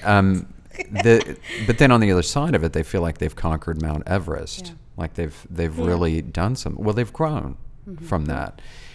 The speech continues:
Speaker 1: And so change is actually, um,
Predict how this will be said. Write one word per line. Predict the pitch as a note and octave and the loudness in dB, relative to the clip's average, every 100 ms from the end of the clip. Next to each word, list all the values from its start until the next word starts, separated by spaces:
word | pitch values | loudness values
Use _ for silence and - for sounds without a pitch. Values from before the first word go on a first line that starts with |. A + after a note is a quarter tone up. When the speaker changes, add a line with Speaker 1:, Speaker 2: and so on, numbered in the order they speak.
| - - | -20 -6
Speaker 1:
And | G#2 G#2+ | 0 0
so | - A#2+ | 4 2
change | G#2+ - D3 E3 E3 - | 2 0 0 0 0 -2
is | A2 G2+ - - - - - - - | -2 -2 -2 -10 -16 -20 -18 -20 -4
actually, | A2 B2+ - C3 A2+ F#2+ F2+ | -2 0 -2 2 4 4 0
um, | - E2+ E2 E2 D#2 | -2 -2 0 -2 -4